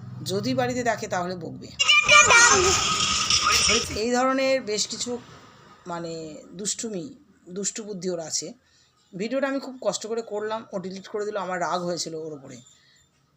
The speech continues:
তা বেশি বকি না, অল্প একটু বকেছিলাম যে, "কেন তুমি করেছো? তুমি ইচ্ছে করে করেছো এটা। আমি জানি তোমার বাড়ির লোক বকবে, তাই জন্য তুমি করেছো। তুমি আইসক্রিম খাবে, সেটা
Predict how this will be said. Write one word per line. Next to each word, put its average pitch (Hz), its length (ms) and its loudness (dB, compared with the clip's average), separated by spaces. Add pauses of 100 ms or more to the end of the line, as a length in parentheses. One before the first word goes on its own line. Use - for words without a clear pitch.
তা 185 360 0 (640)
বেশি 190 280 -2
বকি 294 260 0
না, 277 120 -2
অল্প 240 160 0
একটু 254 200 -4
বকেছিলাম 196 600 -6 (220)
যে, 170 100 -10
"কেন 214 280 -6
তুমি 220 180 -10
করেছো? 196 320 -6
তুমি 196 200 -10
ইচ্ছে 190 240 -4
করে 180 160 -4
করেছো 147 320 -10
এটা। - 140 -8 (580)
আমি 208 200 -2
জানি 214 220 0
তোমার 202 180 -4
বাড়ির 190 240 0
লোক 208 140 -4
বকবে, 190 440 0
তাই 196 200 -2
জন্য 202 140 -2
তুমি 208 160 -8
করেছো। 151 360 -12
তুমি 185 180 -8
আইসক্রিম 185 480 -4
খাবে, 185 300 -4
সেটা 196 340 -6